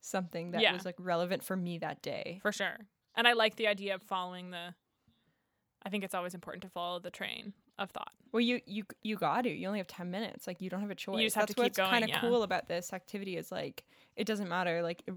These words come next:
Speaker 1: good or bad. You just gotta keep going. And sometimes they're not great, you know?
Speaker 2: Yeah, yeah, yeah.
Speaker 1: But it's fun. You guys should try it and, um,
Speaker 2: <laughs>
Speaker 1: send us in yours, and we'll, um,
Speaker 2: read them to ourselves
Speaker 1: read
Speaker 2: privately.
Speaker 1: them, because there'll be one. <laughs>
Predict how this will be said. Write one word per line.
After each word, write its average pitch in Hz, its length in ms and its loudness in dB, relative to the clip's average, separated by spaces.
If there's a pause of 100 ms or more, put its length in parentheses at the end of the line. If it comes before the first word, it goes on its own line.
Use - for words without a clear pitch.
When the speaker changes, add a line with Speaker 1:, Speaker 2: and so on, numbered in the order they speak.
Speaker 1:
good 202 160 2
or 180 60 2
bad. 165 300 2
You 180 140 -2
just 175 140 -4
gotta 170 160 -4
keep - 200 -14
going. 175 140 -4
And 208 140 -2
sometimes 262 340 4
they're 185 140 0
not 160 180 -4
great, - 340 0
you 165 160 -6
know? 160 140 -4
Speaker 2:
Yeah, 214 220 6
yeah, - 40 -6
yeah. 175 180 -2 (1080)
Speaker 1:
But - 220 -14 (320)
it's 247 140 2
fun. 302 180 6
You 214 80 2
guys 226 160 2
should 214 120 -8
try 214 240 0
it - 120 0
and, 202 200 -4
um, 185 320 -2
Speaker 2:
<laughs> - 20 -14
Speaker 1:
send 190 280 -6
us 196 180 -6
in 202 160 -2
yours, 190 520 -2
and 185 300 -6 (100)
we'll, 196 360 -2
um, 185 440 -4 (360)
Speaker 2:
read 190 180 -8
them 196 200 -4 (140)
to 214 120 0
ourselves 202 380 4
Speaker 1:
read - 60 -18
Speaker 2:
privately. 233 420 6
Speaker 1:
them, 202 400 4
because 226 320 4
there'll 220 140 4
be 220 160 2
one. 185 540 2
<laughs> 220 60 -2